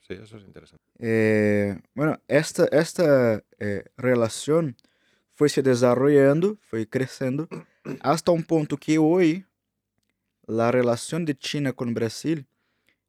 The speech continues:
Speaker 2: es que Brasil le, le importa a China treinta por ciento de todo que exporta para el mundo.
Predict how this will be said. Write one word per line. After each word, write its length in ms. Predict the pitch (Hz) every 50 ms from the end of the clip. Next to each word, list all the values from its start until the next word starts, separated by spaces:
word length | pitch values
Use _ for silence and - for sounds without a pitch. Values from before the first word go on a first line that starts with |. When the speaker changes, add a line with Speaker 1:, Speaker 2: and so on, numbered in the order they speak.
| _ -
Speaker 2:
es 240 | 113 117 - -
que 640 | - - 147 143 143 139 139 131 127 123 107 - - _
Brasil 680 | - 113 123 120 113 - - - - 180 196 208 202 - _ _ _ _ _ _ _ _ _ _
le, 260 | - 120 120 120 120 -
le 140 | - 110 113
importa 680 | 110 - _ 160 175 185 175 - _ 139 120 117 107 -
a 100 | - 107
China 400 | - - - - 160 165 170 170 _ _ _ _ _ _ _ _ _
treinta 380 | - 175 208 240 233 - 196 180
por 200 | - 156 147 143
ciento 460 | - - 156 156 175 - - 85 - _ _ _ _ _ _ _ _ _ _
de 140 | 123 117 107
todo 340 | _ - 180 190 165 170
que 120 | - _ 147
exporta 400 | 143 - _ 139 135 131 - 135
para 180 | - 117 117
el 80 | 110 107
mundo. 320 | 107 104 98 92 - -